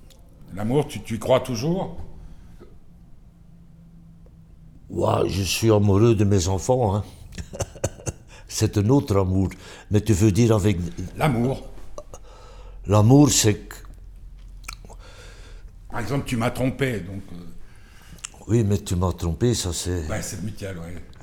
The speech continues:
Speaker 2: Euh, oui, ça, ouais. On m'a trompé,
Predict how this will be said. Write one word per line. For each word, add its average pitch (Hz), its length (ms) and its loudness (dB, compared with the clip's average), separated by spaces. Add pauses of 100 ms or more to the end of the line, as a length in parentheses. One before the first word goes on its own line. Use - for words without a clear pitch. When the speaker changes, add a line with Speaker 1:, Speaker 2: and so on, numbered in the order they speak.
(160)
Speaker 2:
Euh, 85 160 -10
oui, 98 320 0 (240)
ça, - 220 -6 (420)
ouais. 98 140 -4 (2000)
On 92 120 0
m'a 92 180 2
trompé, 85 540 -2